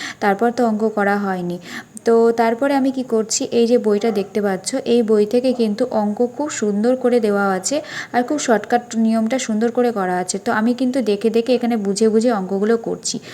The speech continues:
তো অঙ্কগুলো করার জন্য তোমাদের কিন্তু মেন হচ্ছে ধৈর্য রাখতে হবে, আর দ্বিতীয়ত তোমাদের প্রচুর পরিমাণে প্র্যাকটিস করতে হবে এবং,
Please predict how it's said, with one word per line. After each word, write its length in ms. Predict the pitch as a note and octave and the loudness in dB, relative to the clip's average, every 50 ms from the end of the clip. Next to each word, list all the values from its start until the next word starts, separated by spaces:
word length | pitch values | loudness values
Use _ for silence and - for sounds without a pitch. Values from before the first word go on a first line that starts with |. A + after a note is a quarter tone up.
| - - - - - | -14 -14 -14 -10 -4
তো 80 | - C#4 | 2 2
অঙ্কগুলো 400 | B3+ A#3+ A#3 C#4 C#4 D4+ D#4 D4+ | 4 4 4 2 2 2 2 2
করার 280 | D#4 B3 G#3+ G#3+ G#3+ G#3 | 2 2 2 2 2 0
জন্য 260 | - G#3+ G#3 A3+ A#3 | 0 -2 -2 -2 -2
তোমাদের 380 | A#3 A3+ A3 A3 A3 B3 B3+ | -2 0 0 0 0 0 0
কিন্তু 280 | B3+ C4 C4 B3 C4 C4 | 0 0 0 0 0 0
মেন 320 | A3+ G#3 G3+ G3+ G#3+ A3 | 0 0 0 0 0 0
হচ্ছে 220 | A#3+ A#3 A3+ B3 B3 | 0 0 2 0 0
ধৈর্য 360 | G#3 A3 G3 F#3+ F#3 F3+ A3+ | 2 2 0 0 0 2 2
রাখতে 360 | A#3 A3 G3+ G3 - - G#3 | 2 2 2 -2 -2 -4 -2
হবে, 260 | G3+ F#3+ F3 F#3 A3+ | -2 -2 0 0 0
আর 160 | - - A3 G3+ | 0 0 0 0
দ্বিতীয়ত 440 | G3 A3+ A#3 A3+ C4 C4+ C4+ C4+ | 0 0 -2 0 -2 -2 0 0
তোমাদের 360 | C#4 C4 B3 A3+ A3 G#3+ B3 A#3+ | -2 -2 0 0 0 0 0 -2
প্রচুর 480 | A#3+ C4+ C#4 C#4+ C#4 - D#4+ E4 D#4+ | -2 -4 -4 -4 -4 -2 -2 -2 -2
পরিমাণে 360 | D4+ C#4+ C#4 C4+ B3+ C#4 C4+ | 0 0 0 2 2 0 0
প্র্যাকটিস 440 | B3 B3 G#3+ G3 G3 - B3 A#3 - | 0 0 -2 -2 -2 -4 -6 -6 -4
করতে 300 | - G#3+ G3+ F#3+ - G3+ | -4 -4 -4 -4 -4 -4
হবে 260 | G3+ G3 F#3 G3 B3+ B3+ | -2 -2 0 0 0 0
এবং, 280 | B3+ A#3+ G#3+ A#3+ C#4 | 0 -2 0 0 -2